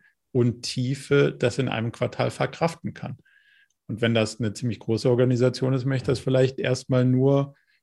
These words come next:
C-Level plus eins oder C-Level plus zwei,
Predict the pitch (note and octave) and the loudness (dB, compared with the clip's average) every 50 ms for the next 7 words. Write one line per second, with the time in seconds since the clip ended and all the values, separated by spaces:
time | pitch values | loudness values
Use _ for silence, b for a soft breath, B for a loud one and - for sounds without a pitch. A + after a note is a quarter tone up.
0 | _ _ - - - C#3+ C#3 C3 B2+ C3+ B2+ A#2 C3 C3 B2+ - - B2+ A#2+ G#2 | _ _ -8 -2 2 2 4 6 6 4 4 4 4 2 2 0 0 0 0 0
1 | - - - - A#2+ A#2+ B2 C3 D#3 F#3+ G3+ - - - - _ _ - C3+ C3+ | 0 -2 -4 -2 0 0 0 0 0 -2 -4 -6 -10 -14 -18 _ _ -2 2 4
2 | B2+ B2 B2 - - C#3 B2 B2+ B2 A2+ A#2 B2 A#2 - - C3 C3 B2+ - - | 4 2 2 0 0 2 4 4 4 4 4 2 0 0 0 0 0 0 0 -6
3 | - - C3+ C#3 C3+ A#2+ A2 G#2+ B2+ D3+ F3+ | -4 0 2 2 4 2 2 0 0 -2 -4